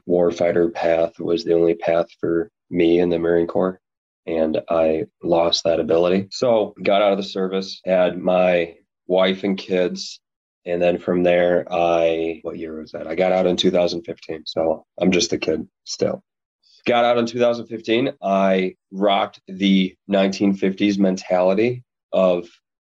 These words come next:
"I got a family. I am done with the military. I don't like it. I'm over it. So I'm gonna go bury myself in a factory."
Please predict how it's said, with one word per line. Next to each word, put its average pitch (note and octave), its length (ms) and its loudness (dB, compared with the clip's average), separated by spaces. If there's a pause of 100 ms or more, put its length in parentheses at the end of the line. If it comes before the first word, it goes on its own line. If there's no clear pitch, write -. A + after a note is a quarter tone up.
(300)
"I F#2 80 -4
got F2+ 100 2
a F2 60 0
family. F#2+ 460 0 (320)
I F2 240 0
am E2+ 600 -2
done F2 240 2
with F2 140 -2
the E2+ 40 -8
military. E2+ 560 0
I - 40 -12
don't F2 120 -4
like F2+ 220 2
it. F2+ 240 0 (500)
I'm - 80 -10
over F2+ 280 2
it. F2 200 0
So - 140 -4
I'm F2 60 2
gonna F2+ 160 2
go F2+ 380 2
bury F#2 200 -2
myself F2 400 -2
in E2+ 80 -10
a E2 60 -8
factory." D#2+ 500 -4